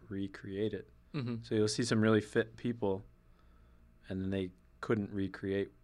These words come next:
Speaker 1: how they got to where they got if they wanted to, just because it's been random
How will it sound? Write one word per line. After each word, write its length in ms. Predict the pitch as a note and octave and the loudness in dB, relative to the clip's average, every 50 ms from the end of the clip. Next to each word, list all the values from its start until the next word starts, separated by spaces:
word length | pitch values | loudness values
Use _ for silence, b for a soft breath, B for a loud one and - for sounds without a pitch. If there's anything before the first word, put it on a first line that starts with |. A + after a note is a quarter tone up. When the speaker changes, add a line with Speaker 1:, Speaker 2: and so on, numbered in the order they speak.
| - - - - | -20 -20 -16 -12
Speaker 1:
how 280 | - - - G2+ G2 | -8 -4 -2 -2 0
they 120 | F#2+ G2 F2+ | 0 0 -2
got 180 | F#2+ F#2+ F#2 - | -2 -4 -6 -6
to 80 | - | -6
where 120 | F#2+ F#2+ F#2 | -6 -6 -6
they 100 | F#2 F2+ | -6 -4
got 320 | - G2 G2 G2 G2 - - _ - - - - - - - - - - - - - - - - - - - - - | -4 -2 -2 -2 -4 -6 -10 _ -20 -20 -20 -20 -20 -20 -20 -20 -20 -20 -20 -20 -20 -20 -20 -20 -20 -20 -20 -18 -14
if 140 | A2+ G#2+ - | -14 -10 -8
they 100 | F#2+ F#2 | -8 -8
wanted 340 | G2 G2 G#2+ G#2+ G2 F2+ | -8 -8 -6 -6 -6 -8
to, 200 | - - G2 F#2+ | -8 -10 -10 -10
just 240 | F#2 F#2+ G#2 F2+ - | -10 -10 -10 -10 -10
because 300 | - F#2+ - G2+ F#2 F#2+ | -10 -10 -8 -8 -8 -6
it's 100 | F#2 F2 | -8 -8
been 240 | - - G2 F#2 F2+ | -4 -4 -4 -2 0
random 540 | F#2+ G2+ G#2 G#2+ G#2 G#2 G2 G2 F#2+ F#2 | 2 2 2 2 2 2 0 -2 -4 -6